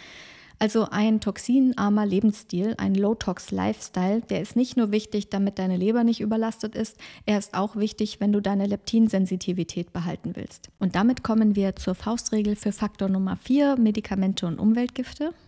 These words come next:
Je weniger Medikamente du nimmst und je toxinarmer du lebst, desto besser ist deine Leptinsensitivität. Damit sind wir angelangt beim fünften und letzten Faktor deiner Darmgesundheit, im Speziellen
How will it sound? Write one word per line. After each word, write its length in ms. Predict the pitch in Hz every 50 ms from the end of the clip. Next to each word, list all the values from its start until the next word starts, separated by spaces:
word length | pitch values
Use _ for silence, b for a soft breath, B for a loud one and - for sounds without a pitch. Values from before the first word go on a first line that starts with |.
| b b
Je 280 | 202 220 233 214 185
weniger 380 | 185 247 285 311 311 285 262 247
Medikamente 640 | 233 233 220 220 - - 196 185 190 220 233 247 214
du 100 | 220 214
nimmst 380 | 214 220 214 220 220 - -
und 120 | 208 202 185
je 140 | 185 190 185
toxinarmer 800 | - - 175 - - - - 233 247 240 - 208 208 202 196 196
du 140 | - 175
lebst, 480 | 170 180 233 285 294 - - - - - - 220
desto 280 | 208 202 - - 185
besser 460 | 180 - 220 240 - - 247 247 -
ist 220 | 220 - - - 185
deine 320 | 180 180 180 185 185 185 -
Leptinsensitivität. 1300 | 202 220 220 - - - 208 202 190 180 180 175 175 - 170 - - 165 165 160 - - 147 156 - - - _ _ _ _ _ -
Damit 280 | 190 202 208 220 214
sind 200 | - 226 208 202
wir 120 | - - -
angelangt 520 | 202 208 196 196 190 185 190 185 - - -
beim 200 | 190 180 180 180
fünften 440 | - - 233 226 - - 233 214
und 160 | 208 214 202 202
letzten 400 | 196 196 - - - - 196 -
Faktor 560 | - 196 185 - - - 202 190 190 180 - -
deiner 440 | 175 185 175 175 175 180 185 190 -
Darmgesundheit, 840 | 180 180 190 208 233 233 202 180 175 165 165 165 175 165 170 - - -
im 100 | 214 185
Speziellen 680 | - - - 196 - - - 196 202 233 269 294